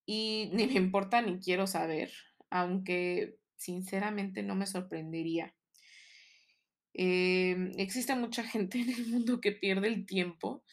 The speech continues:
y el aliento hablando mal de los demás, o simplemente hablando de los demás a sus espaldas, punto final.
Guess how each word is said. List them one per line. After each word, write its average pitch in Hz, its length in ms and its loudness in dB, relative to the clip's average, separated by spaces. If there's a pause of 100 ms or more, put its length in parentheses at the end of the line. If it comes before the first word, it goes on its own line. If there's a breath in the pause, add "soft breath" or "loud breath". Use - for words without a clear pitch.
(880 loud breath)
y 196 540 0
el 170 140 6
aliento 175 560 2
hablando 170 360 0
mal 165 200 -4
de 160 100 -6
los 151 160 -8
demás, - 480 -6 (200)
o 196 180 -6
simplemente 254 440 0
hablando 190 380 6
de 175 60 -2
los 156 160 -6
demás 160 420 -6 (880)
a 180 120 4
sus 165 180 -4
espaldas, 165 800 0
punto 165 260 -6
final. 120 420 -10